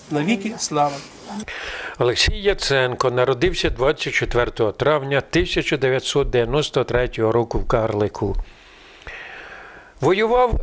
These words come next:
Speaker 2: з двадцять восьмого грудня дві тисячі двадцять другого року,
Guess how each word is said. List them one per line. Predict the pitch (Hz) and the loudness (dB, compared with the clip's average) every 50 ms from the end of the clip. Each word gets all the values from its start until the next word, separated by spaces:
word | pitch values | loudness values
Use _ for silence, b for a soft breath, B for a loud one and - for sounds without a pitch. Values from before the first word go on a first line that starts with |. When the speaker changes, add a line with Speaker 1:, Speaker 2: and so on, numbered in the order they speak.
| - - | -2 -2
Speaker 2:
з | 147 113 | -2 -2
двадцять | 104 127 143 165 175 - - 196 - - | 0 2 2 2 2 2 0 0 0 2
восьмого | 165 175 170 170 - 175 175 175 | 2 2 2 2 2 2 4 4
грудня | 147 127 170 180 165 139 110 110 104 104 101 | 4 2 2 2 0 0 -2 -2 -2 -2 -2
дві | 85 101 123 123 | 0 0 -2 0
тисячі | - 170 156 - - 180 - - 160 | 0 0 0 2 2 0 0 0 -2
двадцять | 135 107 117 143 156 - - - 147 123 | -2 2 2 2 2 2 0 0 0 0
другого | 120 143 156 165 160 135 117 110 110 | 0 0 2 4 4 4 4 4 2
року, | 107 104 101 95 - - - 104 | 2 0 0 -2 -4 -8 -10 -12